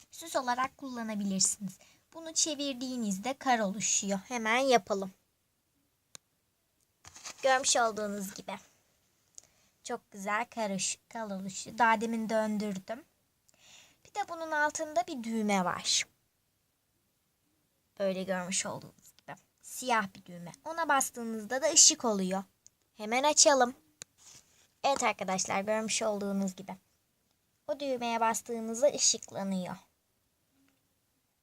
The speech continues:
Ve çok güzel. Şimdi ikinci ürünümüze geçelim. Evet arkadaşlar, ışığını kıstım. İkinci ürünümüze geldik. Şunu biraz köşeye koyalım.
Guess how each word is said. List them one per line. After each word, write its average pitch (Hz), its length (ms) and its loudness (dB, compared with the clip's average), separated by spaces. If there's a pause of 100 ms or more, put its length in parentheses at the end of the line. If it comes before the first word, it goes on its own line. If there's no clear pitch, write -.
(580)
Ve 262 100 -6
çok - 340 -8
güzel. 185 340 -8 (840)
Şimdi 220 300 -10
ikinci 277 540 -6
ürünümüze 262 420 0
geçelim. 196 560 2 (1800)
Evet 190 200 2
arkadaşlar, - 500 -8
ışığını - 380 -8
kıstım. - 380 -12 (520)
İkinci 392 360 -10
ürünümüze 233 500 -2
geldik. 180 600 -8 (280)
Şunu 220 280 -16
biraz 202 280 -12
köşeye 208 400 -8
koyalım. 185 360 -12